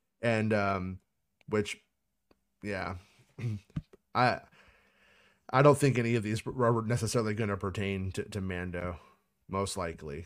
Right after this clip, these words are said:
I mean, it, it, I'd have to go like, "Oh yeah, they're doing a, a, a world, like, a <laughs> San Bernardino planet." I don't think,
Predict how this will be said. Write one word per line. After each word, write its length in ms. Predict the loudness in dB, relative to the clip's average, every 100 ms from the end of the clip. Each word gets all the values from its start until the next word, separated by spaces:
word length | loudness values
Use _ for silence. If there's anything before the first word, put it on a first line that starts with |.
| -6
I 80 | 0
mean, 180 | 2 2
it, 240 | 0 -2
it, 400 | 0 0 -2 -4 0
I'd 140 | 6
have 160 | 8 8
to 100 | 8
go 140 | 8
like, 180 | 6 6
"Oh 140 | 8 8
yeah, 260 | 10 8
they're 160 | 6 4
doing 260 | 6 6 6
a, 300 | 4 0 0
a, 180 | 0 2
a 100 | 2
world, 500 | 4 6 6 4 2
like, 160 | -2
a 80 | -2
<laughs> 0 |
San 320 | 2 6 6
Bernardino 560 | 4 0 -2 -4 -2 -4
planet." 500 | -4 -6 -6 -8 -10 -4
I 100 | -2
don't 220 | -2 -6
think, 220 | -10 -12